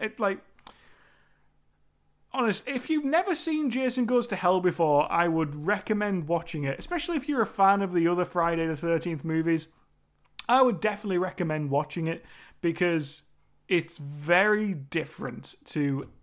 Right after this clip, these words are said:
any other Friday film. And I think that's probably my problem. It doesn't really feel like a Friday the Thirteenth movie. It doesn't feel like it fits in with that franchise. The whole lore of the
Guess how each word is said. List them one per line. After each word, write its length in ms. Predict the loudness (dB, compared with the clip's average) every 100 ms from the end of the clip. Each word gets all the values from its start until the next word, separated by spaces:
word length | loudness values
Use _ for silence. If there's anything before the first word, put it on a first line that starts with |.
| _ -6
any 320 | -2 0 0
other 140 | -2
Friday 300 | 0 2 2
film. 180 | -2 -4
And 120 | -6
I 20 |
think 220 | -6 -6 -6
that's 160 | -6
probably 240 | -4 -2 -2
my 140 | -2
problem. 260 | -2 -2 -4
It 60 |
doesn't 300 | -4 -4 -4
really 240 | -2 0 -2
feel 340 | -4 -4 -2 -2
like 360 | -2 -4 -8 -18 -20 -20 -20 -20 _
a 60 | -16
Friday 360 | -4 -2 -2 -2
the 120 | -2
Thirteenth 440 | 0 0 0 -4
movie. 360 | 0 0 0 -4
It 60 |
doesn't 200 | -4 -6
feel 180 | -4 -4
like 160 | -2 -4
it 100 | -12
fits 440 | -6 -6 -6 -10 -2
in 260 | 0 2 2
with 140 | 2
that 180 | 0 0
franchise. 640 | 2 2 2 0 0 -2 -6
The 180 | -4
whole 460 | 0 4 4 4 4
lore 380 | 2 2 2 0
of 120 | 0
the 240 | 0 0